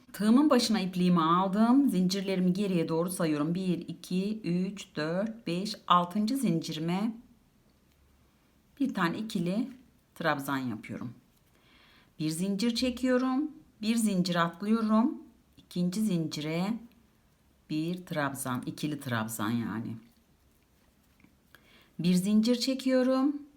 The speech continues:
Bir zincir atlıyorum. Bir trabzan. İkili trabzan yani.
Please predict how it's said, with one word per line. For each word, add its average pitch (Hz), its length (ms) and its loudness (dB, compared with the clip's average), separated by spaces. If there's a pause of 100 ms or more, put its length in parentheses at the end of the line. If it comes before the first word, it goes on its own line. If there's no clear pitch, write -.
(560)
Bir 208 140 2
zincir 202 380 2
atlıyorum. 240 800 2 (880)
Bir 202 440 -2
trabzan. 151 600 -2 (600)
İkili 170 340 -8
trabzan 131 480 -6
yani. 117 480 -8